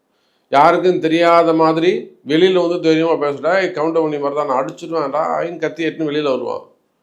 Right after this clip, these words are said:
உள்ள, ரூம் உள்ள போய் முட்டி போட்டே ஆகணும், கை கட்டி தான் ஆகணும். அப்ப, சனியை மிஞ்சிய ஒரு கிரகம்,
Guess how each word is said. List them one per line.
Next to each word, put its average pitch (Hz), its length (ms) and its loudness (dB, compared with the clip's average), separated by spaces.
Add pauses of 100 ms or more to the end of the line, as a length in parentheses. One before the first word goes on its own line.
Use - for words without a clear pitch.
(720)
உள்ள, 208 400 4
ரூம் 226 280 6
உள்ள 214 200 4
போய் 214 160 2
முட்டி 202 280 -2
போட்டே 196 280 -4
ஆகணும், 165 420 -6 (1400)
கை 185 220 2
கட்டி 185 280 -2
தான் 185 240 0
ஆகணும். 160 340 -4 (1040)
அப்ப, 151 300 2 (200)
சனியை 208 680 0
மிஞ்சிய 196 880 -4
ஒரு 180 600 0 (180)
கிரகம், 165 760 -2